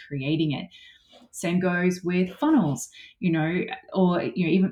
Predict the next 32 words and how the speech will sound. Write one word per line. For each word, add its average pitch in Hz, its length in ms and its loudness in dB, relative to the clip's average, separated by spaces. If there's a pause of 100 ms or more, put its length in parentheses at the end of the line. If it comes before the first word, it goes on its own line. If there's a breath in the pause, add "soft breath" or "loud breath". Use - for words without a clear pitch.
portions 196 480 0
of 165 160 -4
your 165 140 0
launch. 170 580 0 (100)
And 160 300 -4 (160)
this 160 160 -10
is, 160 100 -8
again, 156 320 -4
something 160 320 -8
that's - 240 -8
so 165 160 -4
much 151 220 -6
into 160 140 -10
the 151 80 -10
philosophy 156 420 -6
of 151 80 -4
what 147 100 -8
we 151 100 -6
do 202 260 -2
at - 80 -6
Hello 156 260 -4
Funnels, 180 460 -4
but 151 220 -8 (160)
we 165 180 0
are - 80 -10
always, 185 580 -2
always 196 320 -2
about 180 320 -4 (680 soft breath)
getting 165 280 -2
people 165 460 -4
to 151 340 -6
test - 760 -8